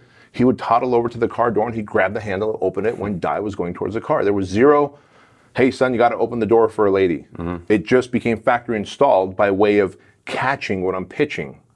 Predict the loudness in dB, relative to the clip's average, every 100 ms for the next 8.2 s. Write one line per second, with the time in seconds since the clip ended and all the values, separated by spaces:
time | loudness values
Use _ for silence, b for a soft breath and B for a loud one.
0 | -8 -2 -2 -2 -6 -4 -4 -4 -6 -12
1 | -14 -18 B B -2 4 6 6 4 2
2 | 2 4 4 4 2 2 0 -2 -2 -2
3 | -4 B B 0 0 4 4 4 2 -2
4 | -4 _ b b b b b b b _
5 | _ _ _ -8 -2 2 4 4 2 2
6 | -2 -4 -2 -2 -2 2 2 2 -6 -2
7 | 0 2 2 0 -2 2 4 4 2 0
8 | -2